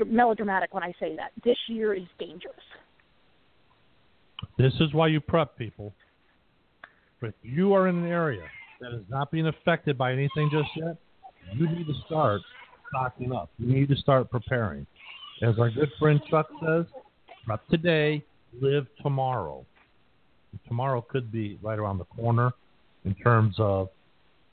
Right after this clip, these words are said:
Speaker 2: "Oh, look, now there's an earthquake."
Speaker 1: Yeah, well, a lot of those people in the middle of the country right now, like in, in Illinois and your neck of the woods, are like, "Well, we're not really being affected by anything, really." Well, guess what? You guys are about to get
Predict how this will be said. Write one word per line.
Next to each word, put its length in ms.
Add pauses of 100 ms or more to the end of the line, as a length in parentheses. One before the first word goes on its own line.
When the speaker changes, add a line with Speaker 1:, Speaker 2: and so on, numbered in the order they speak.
(260)
Speaker 2:
"Oh, 260
look, 500
now 180
there's 200
an 100
earthquake." 520 (1900)
Speaker 1:
Yeah, 140 (120)
well, 180 (320)
a 40
lot 220
of 60
those 160
people 240
in 60
the 60
middle 240
of 60
the 60
country 340
right 200
now, 180
like 180
in, 80 (160)
in 360
Illinois 460
and 100
your 300
neck 160
of 60
the 60
woods, 200
are 40
like, 140
"Well, 200 (440)
we're 100
not 80
really 120
being 180
affected 320
by 140
anything, 280
really." 280
Well, 160
guess 240
what? 180
You 120
guys 200
are 40
about 200
to 60
get 120